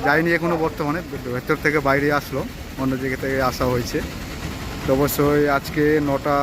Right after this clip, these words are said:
কত মিনিটে ট্রেন আছে, পঁয়তাল্লিশ মিনিট না কত মিনিটে গাড়ি আছে। তো অবশ্যই যাই হোক, তোমরা সবাই কেমন আছো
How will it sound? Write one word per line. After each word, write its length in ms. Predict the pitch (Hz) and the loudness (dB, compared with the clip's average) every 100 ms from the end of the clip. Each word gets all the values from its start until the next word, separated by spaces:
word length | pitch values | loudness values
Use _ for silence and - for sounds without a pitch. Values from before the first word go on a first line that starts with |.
| 135 | 2
কত 160 | 131 147 143 | -2 0 0
মিনিটে 240 | 143 156 | 0 0
ট্রেন 200 | 143 139 139 | 0 2 2
আছে, 240 | 127 113 110 - - - - - | 0 -4 -8 -8 -10 -10 -10 -4
পঁয়তাল্লিশ 420 | 131 131 156 160 180 | -2 0 -2 -2 -2
মিনিট 160 | 180 202 | -4 -2
না 40 | 175 | -2
কত 140 | 147 151 147 147 143 | 0 2 2 2 2
মিনিটে 360 | 143 139 156 156 156 - 120 | 2 2 0 -2 -2 -6 -2
গাড়ি 180 | 120 131 | 0 2
আছে। 160 | 127 160 - - - - - - - - - - | 0 -4 -6 -10 -10 -8 -10 -10 -10 -8 -10 -4
তো 60 | 123 | 0
অবশ্যই 360 | 123 127 - 127 | 2 2 0 0
যাই 140 | 127 127 | 2 2
হোক, 100 | 156 - - - - - - - - - - - - - 117 | 0 -2 -8 -8 -10 -10 -8 -8 -8 -10 -8 -8 -8 -6 0
তোমরা 200 | 120 123 | 2 2
সবাই 220 | 135 135 131 | 4 2 4
কেমন 180 | 131 139 | 2 2
আছো 120 | 131 | 0